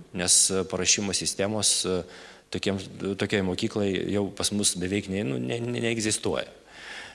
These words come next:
Nes vis tiek čia yra specifinis dalykas. Nu, ne specifinis, bet kitoks trupučiuką. Paruošt ten lenkų ar rusų, sudėstoma rusų ar lenkų. Pas mus nėra tautinių mažumų mokyklų, kiek,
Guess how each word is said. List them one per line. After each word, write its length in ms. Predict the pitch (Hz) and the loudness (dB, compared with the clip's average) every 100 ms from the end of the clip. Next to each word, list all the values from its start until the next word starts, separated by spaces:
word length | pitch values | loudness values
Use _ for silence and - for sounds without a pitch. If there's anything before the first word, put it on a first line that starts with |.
| - | -10
Nes 220 | 82 85 | -6 -4
vis 80 | 90 | -4
tiek 160 | - 80 | -4 -4
čia 220 | - 85 | -2 -2
yra 100 | 82 85 | -2 -2
specifinis 560 | - - 104 90 78 | -2 -2 0 -2 -4
dalykas. 420 | 80 71 69 - - - - - | -4 -6 -6 0 0 2 -2 -2
Nu, 140 | 127 | -2
ne 140 | 95 120 | 0 -2
specifinis, 480 | - 175 175 170 120 | 0 2 4 4 4
bet 160 | 117 - | 2 0
kitoks 380 | 107 117 - - - | 4 4 4 -2 -4
trupučiuką. 540 | - - - - - - - - - | -12 -8 -6 -6 -10 -12 -20 -20 -4
Paruošt 480 | 87 98 - - - | 0 2 2 -2 -6
ten 220 | 85 80 82 | -4 -4 0
lenkų 380 | 98 104 - 76 | 0 -2 -4 -6
ar 140 | 76 80 78 76 | -6 -8 -8 -6
rusų, 640 | 98 - - 73 71 71 - - - - | -4 -4 -2 -4 -6 -8 -10 -14 -14 -4
sudėstoma 640 | - 85 90 - 80 80 | -4 0 2 0 -2 -2
rusų 220 | - - 80 | -2 0 -2
ar 80 | 85 | 0
lenkų. 380 | 82 78 67 - | -2 -4 -10 -6
Pas 160 | - | -6
mus 140 | 90 107 | -4 -2
nėra 160 | 104 | -2
tautinių 300 | 82 78 82 80 | -2 -6 -10 -10
mažumų 300 | 76 76 73 | -10 -10 -10
mokyklų, 340 | 73 76 71 | -12 -14 -14
kiek, 320 | - - - | -14 -16 -20